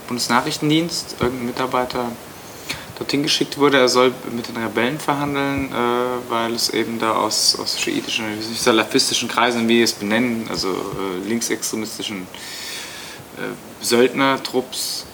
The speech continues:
ähm, wie man damit umgehen soll, umgehen sollte, ja, auch weil es da halt vermehrt, äh, zu, zu, zu, ähm, Menschenre-, äh, ja, Massenmorden oder irgendwie Mord kommt. Ähm, und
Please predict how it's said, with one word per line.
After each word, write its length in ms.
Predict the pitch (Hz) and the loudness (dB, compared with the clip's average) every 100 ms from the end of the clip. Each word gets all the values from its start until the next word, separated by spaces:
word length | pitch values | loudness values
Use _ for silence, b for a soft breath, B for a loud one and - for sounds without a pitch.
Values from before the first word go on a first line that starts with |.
| 113 | -6
ähm, 540 | 107 107 107 101 98 98 - - - - - - - - | -4 -4 -6 -6 -10 -14 -18 -18 -18 -18 -16 -16 -16 -4
wie 100 | 110 | -2
man 120 | 110 | 2
damit 340 | 110 104 107 - | 2 2 -2 0
umgehen 380 | 156 151 143 | 4 4 4
soll, 320 | 127 127 127 - - | 4 6 4 0 -6
umgehen 520 | - 131 139 135 131 - | -4 0 2 2 -2 -6
sollte, 500 | - 120 135 135 160 143 120 | 2 4 4 2 -4 -4 -6
ja, 240 | 107 107 90 | 2 2 4
auch 180 | 107 - | 0 2
weil 140 | 113 | 2
es 180 | 107 - | 2 0
da 160 | 117 113 | 0 0
halt 160 | 110 | -2
vermehrt, 400 | - 113 110 110 - | 0 2 2 0 0
äh, 360 | 107 101 101 - - - - | 2 2 0 -6 -14 -16 -10
zu, 240 | - 107 101 | -6 -6 -6
zu, 280 | - 52 98 - | -4 -4 -6 -6
zu, 300 | 101 98 92 - | -6 -6 -8 -8
ähm, 1000 | 101 101 101 104 - - - - - - | -10 -10 -12 -12 -12 -12 -12 -16 -12 -2
Menschenre-, 400 | 120 - 123 123 | -2 2 2 4
äh, 240 | 104 95 | 4 2
ja, 60 | 85 85 - - - 104 | -2 -6 -10 -10 -8 0
Massenmorden 680 | 117 - 123 123 127 123 | 2 2 4 6 6 2
oder 180 | 110 104 | 0 0
irgendwie 300 | 98 104 101 107 | -2 -4 -10 -8
Mord 220 | 107 107 120 - | -4 -4 -4 -12
kommt. 220 | - 135 156 - B B B B B B B - - | -8 -8 -6 -12 B B B B B B B -20 -6
Ähm, 220 | 123 117 | -2 -2
und 140 | 113 | -4